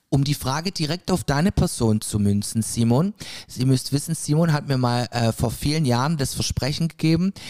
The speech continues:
weil wir wollten mal ohnehin zu, zu Wer wird Millionär, um da mal zuzuschauen. Man kann ja auch ins Publikum und das zuschauen. Ähm, und, äh, Simon hat gesagt, also wenn du jemals zu Wer wird Millionär gehst, dann, äh, komm ich mit und begleite dich. Und dieses, äh, dieser Fall trat dann jetzt ein.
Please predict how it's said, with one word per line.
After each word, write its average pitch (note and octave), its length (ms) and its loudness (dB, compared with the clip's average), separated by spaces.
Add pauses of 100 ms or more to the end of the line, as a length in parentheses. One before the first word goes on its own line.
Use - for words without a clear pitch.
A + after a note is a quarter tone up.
(160)
weil B2 100 2
wir C#3 140 2
wollten F3+ 180 0
mal E3+ 160 0
ohnehin D3 320 2
zu, A#2+ 200 -4
zu A#2+ 180 0
Wer A#2 100 2
wird A2+ 100 -2
Millionär, A#2+ 240 2
um A#2 100 -4
da G#2+ 80 0
mal G2+ 120 0
zuzuschauen. - 540 -4
Man G#2+ 100 -2
kann B2 140 0
ja A2 100 2
auch G#2+ 60 2
ins - 100 -10
Publikum A#2 400 -4
und G2 160 0
das - 140 -4
zuschauen. - 400 -4 (580)
Ähm, A2 440 2
und, A#2 380 2
äh, A#2 200 0
Simon D3 180 0
hat D3+ 80 0
gesagt, - 180 -4
also A#2+ 220 0
wenn D3 160 2
du E3+ 100 4
jemals C#3 600 0
zu C3 100 0
Wer B2+ 140 0
wird C3 100 -4
Millionär A2+ 480 2
gehst, C#3+ 500 0 (460)
dann, A#2+ 340 2 (120)
äh, B2 200 0
komm C#3 200 2
ich C3+ 160 0
mit - 260 -2
und B2 140 2
begleite A#2 400 -2
dich. - 280 -8 (460)
Und B2 320 0
dieses, C#3 360 -2
äh, C3+ 280 0
dieser B2+ 320 -2
Fall C3+ 300 -2
trat C3 460 -4
dann C#3+ 120 2
jetzt A2 240 0
ein. C#3 300 2